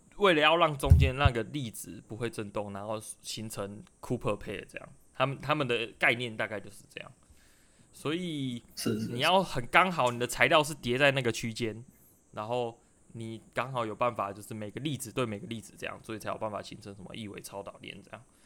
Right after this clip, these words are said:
Speaker 1: 所以大家有很多人支持说这个东西是真的，就是，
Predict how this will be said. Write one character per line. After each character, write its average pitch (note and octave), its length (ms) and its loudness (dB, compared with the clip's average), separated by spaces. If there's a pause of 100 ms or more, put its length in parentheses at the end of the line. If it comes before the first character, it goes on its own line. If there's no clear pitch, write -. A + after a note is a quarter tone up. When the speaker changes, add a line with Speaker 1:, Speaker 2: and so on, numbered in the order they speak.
(300)
Speaker 1:
所 B2 200 -4
以 C#3 360 -6
大 D3+ 180 6
家 C#3 340 6 (580)
有 C3 200 6
很 C3 240 2
多 G#3 160 4
人 E3+ 160 2
支 G3 220 -8
持 C3 240 -6
说 E3 200 -4
这 F3 140 -12
个 E3 60 -10
东 D#3 180 -4
西 D3+ 80 -10
是 E3+ 80 -4
真 - 180 -4
的， C3+ 140 -2
就 A2+ 100 -10
是， A#2+ 380 -10